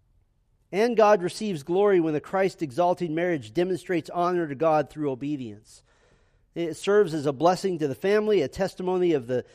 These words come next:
the life-changing power of God in the lives of sinners. And listen, I've seen this so many times. It's a delight to see when a, when a married couple comes to faith in Christ, especially when they come together. What's the first thing that happens? Their marriage changes. Before they've,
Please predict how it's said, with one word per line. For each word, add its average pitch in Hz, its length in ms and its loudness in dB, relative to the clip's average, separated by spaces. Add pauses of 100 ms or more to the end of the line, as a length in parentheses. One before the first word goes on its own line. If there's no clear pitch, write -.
(120)
the 143 100 -2
life-changing 165 680 0
power 175 320 0
of 143 100 0
God 165 320 0
in 165 100 -4
the 143 80 -4
lives 151 340 -4
of 135 100 -12
sinners. 180 420 -6 (300)
And 156 200 -4
listen, 170 360 -2
I've 170 240 -4
seen 190 220 -6
this 175 160 -6
so 185 120 -4
many 175 180 -2
times. 175 360 -6
It's 143 160 -12
a 139 40 -14
delight 147 420 0
to 135 60 -14
see 175 380 -6 (280)
when 156 200 -4
a, 147 140 -4 (240)
when 151 180 -4
a 143 60 -2
married 165 400 0
couple 180 320 -4
comes 170 360 -8
to 170 120 -8
faith 175 280 -6
in 139 120 -10
Christ, 170 420 -4
especially 170 400 -8
when 151 100 -8
they 147 100 -4
come 160 200 -10
together. 147 480 -4 (280)
What's 202 220 0
the 139 120 -2
first - 420 -4
thing 196 220 -2
that 160 120 -2
happens? 147 440 -4
Their 143 140 -2
marriage 151 520 -4
changes. 104 640 -12 (1000)
Before 208 280 4
they've, 185 280 6